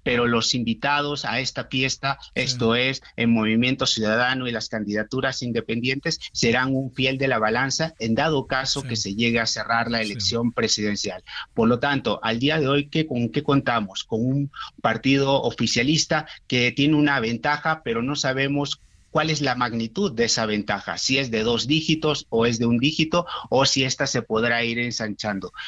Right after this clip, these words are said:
Speaker 1: Pero en caso de que se llegue a cortar la diferencia, el señor Verástegui y el señor Marcelo Ebrard tendrán un papel fundamental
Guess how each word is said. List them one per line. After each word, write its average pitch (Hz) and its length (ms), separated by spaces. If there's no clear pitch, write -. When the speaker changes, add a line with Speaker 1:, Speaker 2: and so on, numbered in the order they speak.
Speaker 1:
Pero 113 180
en 110 140
caso 147 520
de 107 220
que 107 140
se 107 240
llegue 123 340
a 107 160
cortar 127 420
la 123 100
diferencia, 131 680
el 110 80
señor 117 400
Verástegui 110 720
y 107 100
el 107 80
señor 113 320
Marcelo 107 380
Ebrard 113 240
tendrán 117 420
un 120 120
papel 117 520
fundamental 113 840